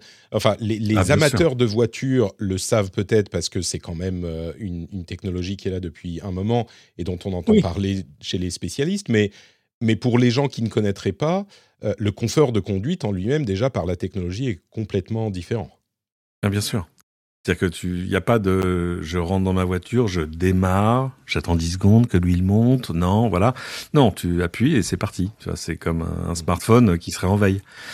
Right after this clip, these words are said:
Speaker 2: Et,
Speaker 1: Ouais.
Speaker 2: euh, et surtout,
Speaker 1: Mais c'est vraiment,
Speaker 2: euh,
Speaker 1: c'est-à-dire que, à partir du moment où, euh, tu rentres dans la voiture, elle est, enfin,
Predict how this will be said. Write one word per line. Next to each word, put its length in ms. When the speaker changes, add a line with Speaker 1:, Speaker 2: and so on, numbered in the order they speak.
Speaker 2:
Et, 100
Speaker 1:
Ouais. 140
Speaker 2:
euh, 640
et 260
surtout, 640
Speaker 1:
Mais 80
c'est 100
vraiment, 220
Speaker 2:
euh, 40
Speaker 1:
c'est-à-dire 300
que, 200
à 80
partir 320
du 120
moment 440
où, 380
euh, 420
tu 120
rentres 160
dans 100
la 80
voiture, 420
elle 120
est, 240
enfin, 300